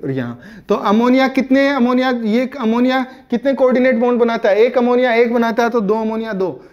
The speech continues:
ये दो ही अमोनिया लिगेंड है और दो ही कोऑर्डिनेशन नंबर। It is acting as a coordination number as well as number of ligand।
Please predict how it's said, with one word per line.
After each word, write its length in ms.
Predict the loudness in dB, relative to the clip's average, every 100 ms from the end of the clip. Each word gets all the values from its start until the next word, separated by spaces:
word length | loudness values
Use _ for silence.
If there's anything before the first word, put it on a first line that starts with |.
| -6
ये 140 | -2 0
दो 280 | 2 2
ही 240 | 4 4 4
अमोनिया 400 | 2 -2 -2 -2
लिगेंड 420 | -2 0 0 0
है 280 | -2 -6 -8
और 80 | -6
दो 140 | -4
ही 120 | -4 -4
कोऑर्डिनेशन 520 | -4 -4 -4 -8 -10
नंबर। 220 | -10 -10 -12 -20 _
It 80 | -4
is 160 | -2 -2
acting 440 | -2 -6 -4 -2 0
as 220 | 0 0
a 80 | -2
coordination 500 | -2 -2 -2 -4 -4 -4
number 160 | -2
as 180 | -2 -2
well 180 | -2 0
as 160 | 0 -2 -10 -20 _ _ _ _ _ _ _ -12
number 340 | -4 0 2
of 160 | 2 0 -4
ligand। 320 | -2 -2 -4